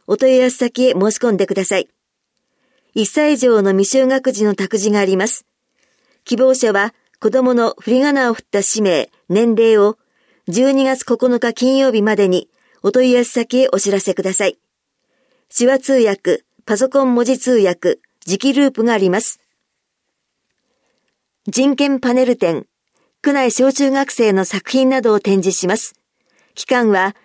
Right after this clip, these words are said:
十二月三日土曜日から十一日日曜日まで。場所は障害学習センター一階アトリウム。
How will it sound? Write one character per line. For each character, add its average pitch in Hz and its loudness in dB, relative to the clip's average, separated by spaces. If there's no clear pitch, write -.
十 233 2
二 269 2
月 262 -2
三 240 0
日 240 -4
土 226 0
曜 254 4
日 202 -2
か 190 -2
ら 180 -2
十 208 2
一 262 -2
日 233 0
日 208 0
曜 240 2
日 196 0
ま 180 0
で。 - -4
場 214 -2
所 226 0
は 214 -2
障 254 0
害 277 0
学 254 -2
習 254 0
セ 254 0
ン 226 -2
タ 202 -2
ー 185 2
一 - -4
階 220 -2
ア 185 -4
ト 226 0
リ 233 2
ウ 175 2
ム。 156 -4